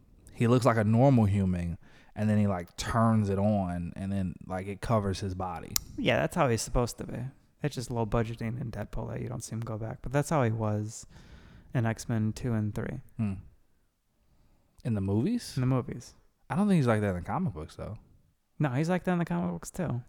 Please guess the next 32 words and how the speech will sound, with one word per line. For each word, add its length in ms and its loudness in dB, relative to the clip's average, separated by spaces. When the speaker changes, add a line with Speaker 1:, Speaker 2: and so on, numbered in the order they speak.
Speaker 1:
Are 60 -12
you 160 -4
sure? 420 -6
Speaker 2:
I 160 -6
am 240 -10
pretty 240 -2
damn 200 -2
positive. 440 -4
Unless 320 4
eventually 400 0
he 120 0
grows 440 -2
to 100 -6
a 60 -6
point 280 -4
where 120 -4
he 120 -2
can't. 340 -6
And 180 -4
I've 120 -4
never 300 0
seen 280 -6
that 160 -4
before, 540 -4
which 200 0
is 80 -6
possible. 440 -4
I 140 0
don't 100 2
read 160 0
that 160 2
many 220 -4